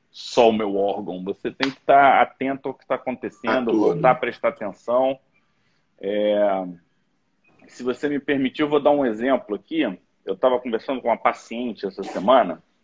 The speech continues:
Speaker 1: Paciente de consultório, nada a ver com doença, ela tava comentando que a irmã teve covid, irmã de trinta, entre trinta e cinco e trinta e cinco, trinta e seis, sei lá. Mas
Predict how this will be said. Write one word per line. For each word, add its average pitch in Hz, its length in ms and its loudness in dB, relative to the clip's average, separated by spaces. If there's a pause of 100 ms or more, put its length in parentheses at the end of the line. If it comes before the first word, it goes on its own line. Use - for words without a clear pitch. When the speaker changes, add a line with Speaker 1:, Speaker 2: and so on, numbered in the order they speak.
(680)
Speaker 1:
Paciente 247 340 0
de 196 60 -2
consultório, 175 680 4
nada 143 200 2
a 117 40 -2
ver 117 120 -8
com 127 140 -8
doença, 170 420 -6
ela 170 180 -2
tava 175 200 -6
comentando 147 840 -8
que - 80 -4
a 117 360 0
irmã 120 560 -6 (1500)
teve 135 1600 -2
covid, 131 580 -6 (240)
irmã 120 300 -4
de 98 120 -10
trinta, 127 460 -4 (280)
entre 190 280 -8
trinta 151 340 -4
e 117 40 0
cinco - 300 -4 (280)
e 95 80 -4 (260)
trinta 214 200 -4
e - 40 -4
cinco, 143 240 -4
trinta 90 80 -4
e 90 40 -8
seis, 117 220 0
sei 95 100 0
lá. 90 180 2 (840)
Mas - 440 2